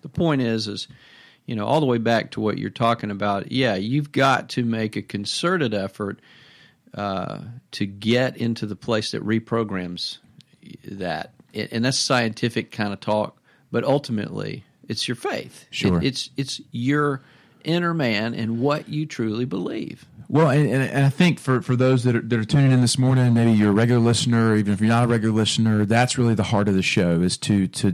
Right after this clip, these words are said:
Speaker 2: take faith, look at it from a different angle. We call it upside down living. You know, it's kinda stand on your head to see it the right way
Speaker 1: That's
Speaker 2: up,
Speaker 1: right.
Speaker 2: you know?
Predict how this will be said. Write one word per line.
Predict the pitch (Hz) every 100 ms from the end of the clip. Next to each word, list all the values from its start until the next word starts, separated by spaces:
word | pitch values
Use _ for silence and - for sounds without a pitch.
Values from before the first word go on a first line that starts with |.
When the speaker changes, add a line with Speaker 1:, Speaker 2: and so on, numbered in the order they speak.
| -
Speaker 2:
take | - 123 127 -
faith, | - 110 101 -
look | 113 117
at | 117
it | 107
from | - 95
a |
different | 90 113 - 107
angle. | 98 92 95 - - -
We | 117
call | - 113 110
it | -
upside | 110 - - 110 104
down | 101 101
living. | 101 90 87 90 - - -
You | 107
know, |
it's | 95 -
kinda | 113
stand | 95 - 123 117
on |
your | 101
head | 95 110 92
to | 92
see | - 104
it | -
the |
right | 98 -
way | 98 90
Speaker 1:
That's | 90
Speaker 2:
up, | 90
Speaker 1:
right. | - 98
Speaker 2:
you |
know? | 95 92